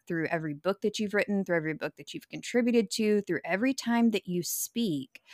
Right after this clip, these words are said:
He speaks through you, he writes through you, and that's an incredibly powerful gift to give to others. And it can be really hard to see when you are in the throes of, like, diapers and spit up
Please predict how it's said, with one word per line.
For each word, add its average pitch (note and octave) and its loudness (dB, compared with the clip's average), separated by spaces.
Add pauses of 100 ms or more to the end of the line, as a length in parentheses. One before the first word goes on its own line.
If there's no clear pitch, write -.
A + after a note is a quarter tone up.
(220)
He F3 -2
speaks - -4
through F3 2
you, B3 4
he F3 -2
writes D#3 2
through F#3 4
you, E3+ 2
and F3 0
that's D#3+ -4
an F3 -2
incredibly G#3+ 0
powerful F3+ 2
gift E3 -4
to F#3+ -4
give E3+ -2
to - -6
others. E3+ 0
And F#3 2
it - -6
can E4 2
be F#4 4
really G#3+ 4
hard C4+ 2
to C#4+ 2
see E4+ 0
when F#3 2
you G3 0
are B3 8
in F#3+ 2
the F#3 4
throes F3+ 8
of, F#3 0
like, E3+ 6 (460)
diapers F3+ 4
and D3+ 0
spit C#4+ 2
up E3+ 8